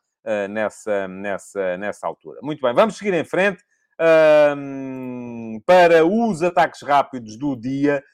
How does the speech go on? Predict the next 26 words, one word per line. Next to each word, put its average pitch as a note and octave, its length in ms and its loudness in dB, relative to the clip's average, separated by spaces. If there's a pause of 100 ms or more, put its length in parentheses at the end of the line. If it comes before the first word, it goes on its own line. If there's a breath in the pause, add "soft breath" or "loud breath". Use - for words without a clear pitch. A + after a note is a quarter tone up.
(180)
ah, B2+ 180 0
porque C#3+ 300 -10
ainda A2 180 -6
quero A2+ 240 -6
ter G2+ 200 -10
tempo G2+ 240 -14
depois G2 180 -16
no G2 100 -16
final F#2+ 360 -10 (260)
de C#3 60 -10
falar A2 380 -4
aqui A2 160 -12
um G#2 80 -12
bocadinho G#2 280 -14
sobre C3 400 -6
o C#3+ 160 -4
jogo C3+ 360 -8
do D3 240 -6
Benfica. C#3+ 760 -4
Portanto, E3 300 -4
vamos D3+ 220 -6
lá. C3 180 0 (260 soft breath)
Ataques G#3+ 440 0
rápidos D#3 480 0
para B2+ 160 -8
hoje, E3+ 480 0